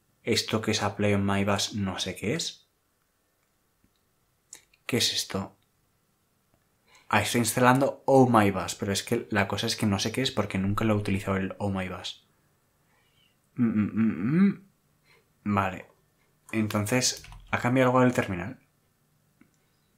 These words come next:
Pues no sé qué ha cambiado. O sea, creo que me ha quitado el NeoFetch, pero el NeoFetch sigue siendo el mismo. Pues no sé qué había hecho antes. Bueno, eh, lo dicho, tienes para instalar un firewall,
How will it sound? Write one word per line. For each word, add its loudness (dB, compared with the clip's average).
Pues -2
no 0
sé -2
qué 2
ha 2
cambiado. -4
O -10
sea, 0
creo 0
que -2
me 4
ha 2
quitado 0
el 0
NeoFetch, -4
pero 2
el -2
NeoFetch -4
sigue 0
siendo -4
el -6
mismo. -6
Pues -2
no 0
sé -2
qué 0
había -4
hecho -8
antes. -12
Bueno, 4
eh, 4
lo 2
dicho, 0
tienes -2
para -4
instalar 0
un 4
firewall, 4